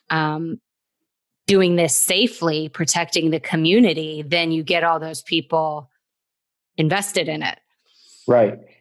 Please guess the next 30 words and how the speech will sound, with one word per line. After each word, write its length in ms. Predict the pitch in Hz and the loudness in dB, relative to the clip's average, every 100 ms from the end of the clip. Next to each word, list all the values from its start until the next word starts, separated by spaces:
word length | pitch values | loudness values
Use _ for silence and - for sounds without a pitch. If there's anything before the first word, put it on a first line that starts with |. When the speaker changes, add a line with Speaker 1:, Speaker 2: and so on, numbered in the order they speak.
| _ | _
Speaker 2:
You 100 | 135 | 2
get 240 | 147 156 | 4 4
them 160 | 180 160 | 4 4
invested 540 | 123 113 139 - 135 | 4 4 2 2 0
in 180 | 120 120 | 0 -2
it. 160 | 120 113 131 | -6 -8 -2
And 180 | 123 | 2
then, 320 | 135 135 123 - _ _ | 2 2 -2 -10 _ _
you 100 | 156 | 2
know, 160 | 139 139 | 4 4
the 240 | 147 139 | 0 -6
fortunate 520 | 135 190 190 151 127 | 0 0 2 -2 -4
thing 200 | - 147 | -4 0
was 180 | 135 123 | 0 0
some 320 | - 165 180 | 0 0 2
of 160 | 170 127 | 0 2
the 160 | 123 127 | 0 0
errors 460 | 123 143 139 120 | 2 4 4 2
that 160 | 117 - | -2 -4
were 140 | 107 | -2
made 420 | 101 107 107 92 90 | -2 -2 -2 -4 -6
were 520 | 98 117 120 117 101 - _ _ _ - | 2 4 6 4 2 -4 _ _ _ -16
fairly 600 | - 143 143 165 147 143 | -2 4 4 4 2 0
basic 560 | 131 123 120 - 113 104 | 2 0 0 -2 -4 -2
errors. 640 | 104 92 76 57 - - _ _ _ _ - | -2 -2 -4 -14 -20 -20 _ _ _ _ -2
And 180 | 135 131 | 2 4
so, 300 | 147 127 139 | 4 4 2
you 120 | 151 | -2
know, 80 | 135 | -4
the 280 | 113 143 | 0 -2